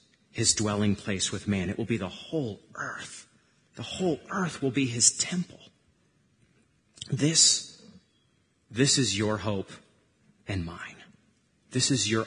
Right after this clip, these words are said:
only hope. This is it. There is one train coming through the station. There are not many passageways to God. There are not many hopes.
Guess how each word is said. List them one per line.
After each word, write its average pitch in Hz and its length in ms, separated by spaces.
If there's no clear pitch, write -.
only 117 400
hope. 110 340
This 123 240
is 113 160
it. - 260
There 123 160
is 117 160
one 139 500
train 127 600
coming 123 600
through 113 520
the 110 80
station. 92 600
There 131 220
are 139 180
not 160 280
many 135 360
passageways 110 920
to 107 100
God. 92 420
There 139 200
are 156 140
not 156 240
many 139 300
hopes. - 840